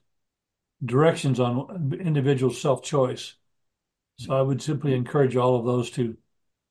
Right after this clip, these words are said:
if they haven't started anywhere, start there and, and then go out and screw up,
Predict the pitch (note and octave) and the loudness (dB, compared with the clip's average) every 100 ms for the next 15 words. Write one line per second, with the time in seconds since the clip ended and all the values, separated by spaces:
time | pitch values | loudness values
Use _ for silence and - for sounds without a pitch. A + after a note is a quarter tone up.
0 | _ _ _ - C3 C#3+ D3+ C3 - D#3 | _ _ _ -18 -6 0 0 -2 -2 0
1 | C3 B2 C3 A#2 A2+ - C#3+ C3+ C3+ C#3 | 4 4 4 2 -2 -2 -2 0 0 2
2 | A#2+ A#2 A#2 C#3 C3 A#2+ B2 A#2 A2 _ | 2 -2 -4 -4 -4 -2 -4 -4 -10 _
3 | _ _ _ _ _ _ _ _ _ _ | _ _ _ _ _ _ _ _ _ _
4 | _ _ C#3 D#3+ D#3+ C3+ F3 E3+ G#3+ - | _ _ 4 6 4 2 6 8 6 4